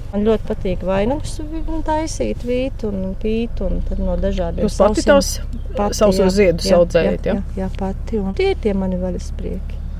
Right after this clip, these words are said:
Speaker 1: Kādreiz lasīju grāmatas, bet, nu, ir jāsaka, kā ir, ka tagad, nu, maz diezgan. <laughs> Bet grāmatu lasīšana mums vispār visiem ģimenē. Brālis riktīgs grāmatu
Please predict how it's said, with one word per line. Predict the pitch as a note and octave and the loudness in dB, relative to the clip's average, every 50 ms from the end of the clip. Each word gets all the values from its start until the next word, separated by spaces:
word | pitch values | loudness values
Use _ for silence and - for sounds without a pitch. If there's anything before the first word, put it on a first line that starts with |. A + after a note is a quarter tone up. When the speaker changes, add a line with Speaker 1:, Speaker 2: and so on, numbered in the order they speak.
| - - - - - - - - - | -8 -8 -8 -8 -8 -8 -8 -2 4
Speaker 1:
Kādreiz | C#4+ D#4 D4 C4+ A#3 G#3+ G#3 | 6 6 8 8 8 8 6
lasīju | A3 A#3+ C#4+ - - C4+ G#3 F#3+ | 6 4 4 4 2 2 0 2
grāmatas, | F3 G3+ F#3 F#3 F#3 F#3+ G#3+ B3+ D4+ D4 D#4+ C#4 | 0 0 0 0 0 0 0 0 -2 -2 -4 -4
bet, | A#3 A3 A3 - | -4 -4 -2 -2
nu, | A3 A3 A3+ | 0 0 0
ir | A3+ | 2
jāsaka, | G3+ G3 F#3 G3 G#3 - - F#3 - - | 2 0 0 -2 -4 -4 -6 -8 -6 -6
kā | - F#3 F3+ E3+ F3 | -6 -4 -2 -2 0
ir, | F#3 A3 A#3+ - - | -2 -2 -2 -2 -4
ka | D4 C#4 - - | -4 -4 -4 -4
tagad, | - G#3 G#3+ G#3+ G#3+ G#3 G#3 - - - | -4 -4 -4 -2 -4 -4 -4 -6 -6 -4
nu, | G#3+ G#3+ G#3+ G#3+ A3 G#3+ G#3+ G#3+ G#3+ G#3+ G#3 G#3+ G#3+ G#3+ G#3+ G#3 G#3 G3+ G3+ F#3+ G3 G3 G#3 G#3 G3+ G3+ G3 F#3+ | -4 -2 -2 -2 -2 -2 -2 -2 -2 -2 -2 -2 -2 -2 -2 -2 -2 -2 -4 -4 -4 -6 -4 -4 -4 -4 -4 -2
maz | F3+ F3 F3 F#3+ G3+ - - G3+ G3 | -2 -2 -2 -2 -2 -4 -6 -4 2
diezgan. | A#3 B3+ B3+ B3+ B3 - - - - D4+ C4+ A#3+ - - - - - | 4 4 4 2 0 -6 -8 -4 -2 0 0 0 -4 -8 -10 -10 -10
<laughs> | - - - - - G3+ | -10 -10 -8 -8 -6 -4
Bet | G3+ G#3 - G3+ | -4 -4 -2 0
grāmatu | G#3+ A3 G#3 G#3 A3 A3+ G#3 - - | 2 2 2 2 2 0 0 0 0
lasīšana | G#3+ A3 - - G3+ F#3 - G3+ F#3+ F#3+ | 0 0 2 0 0 0 0 -2 -2 -2
mums | F#3 F#3 - | -2 -2 -4
vispār | G#3+ G#3+ - - F3 D#3+ D#3+ | -6 -8 -6 -6 -6 -4 -4
visiem | F#3 G3 - - F3 D3+ D3+ D#3 | -4 -6 -6 -8 -8 -6 -6 -6
ģimenē. | D#3+ D#3+ E3 D#3 D3 D3 D3 D3 D3 - - - - - - - F#3+ | -6 -6 -6 -6 -6 -6 -6 -6 -6 -8 -8 -8 -8 -8 -6 -6 -4
Brālis | F#3 F#3 F#3 F#3 F#3 F#3+ - - | -2 -2 -2 0 -2 -2 -2 -4
riktīgs | G3+ - - C#4 C#4 C4 B3+ B3 | -6 -6 -4 -6 -6 -4 -2 0
grāmatu | C4+ C4+ C4 C4+ C#4 C4 B3 - | 2 4 4 4 4 2 -2 -4